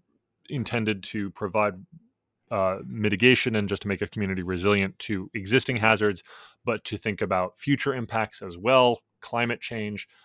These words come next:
um, sea level rise, et cetera. Um, I know there's a, a wide range of climate impacts across the nation, um, but we are,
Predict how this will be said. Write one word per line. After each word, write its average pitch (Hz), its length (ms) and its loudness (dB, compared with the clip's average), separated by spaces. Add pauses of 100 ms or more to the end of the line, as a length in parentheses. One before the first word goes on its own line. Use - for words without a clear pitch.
(200)
um, 95 320 -6
sea - 340 -2
level 113 300 4
rise, 104 560 2 (400)
et 104 140 -16
cetera. 110 440 0 (280)
Um, 95 180 -6
I 101 60 -4
know 120 160 2
there's 110 160 2
a, 101 180 2
a 101 100 2
wide 110 580 6 (360)
range 110 380 4
of 92 80 -2
climate 101 320 0
impacts 98 400 -2
across 104 480 0
the 90 200 -4 (160)
nation, 98 680 -2 (100)
um, 90 240 -6
but 92 260 -4
we 101 260 -4
are, 104 280 8